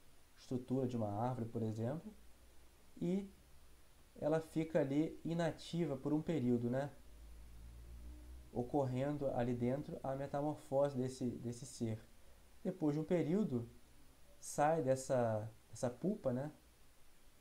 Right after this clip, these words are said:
Uma borboleta já totalmente modificada.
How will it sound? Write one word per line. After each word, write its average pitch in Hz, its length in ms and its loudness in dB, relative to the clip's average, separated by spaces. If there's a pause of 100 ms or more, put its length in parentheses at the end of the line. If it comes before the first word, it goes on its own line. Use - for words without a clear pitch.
(280)
Uma 156 200 4
borboleta 147 840 2
já 123 300 0 (120)
totalmente 147 480 0
modificada. 127 920 -2